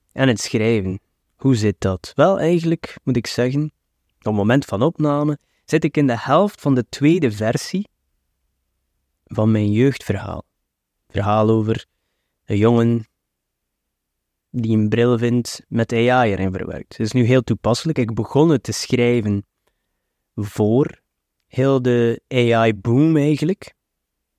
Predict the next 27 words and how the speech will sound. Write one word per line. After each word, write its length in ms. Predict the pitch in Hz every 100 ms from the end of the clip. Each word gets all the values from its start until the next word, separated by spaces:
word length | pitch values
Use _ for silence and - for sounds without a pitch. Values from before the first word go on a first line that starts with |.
| _ _ _ _ _
En 160 | 113
nu 100 | 107
zullen 240 | 104 101 98
mensen, 560 | 98 104 110 101 101 - _ _
als 220 | - 117 104
het 120 | -
ooit 240 | 123 120
uitkomt, 520 | 120 120 - 123 117
zullen 200 | 117 110
mensen 260 | 107 110 127
zeggen, 260 | 139 175 170
"Oh 80 |
ja, 200 | 151 160
je 100 | 156
bent 200 | 135 127
op 60 | 120
de 140 | 104 -
hype-train 460 | 120 127 135 135
gesprongen." 500 | 127 - - 127 117 - _ _ -
Het 120 | 156
is 60 | 123
wat 240 | 107 101
het 100 | 95
is. 60 | 117
Jullie 260 | 151 139
weten 340 | 123 123 117 98
beter. 380 | 90 85 -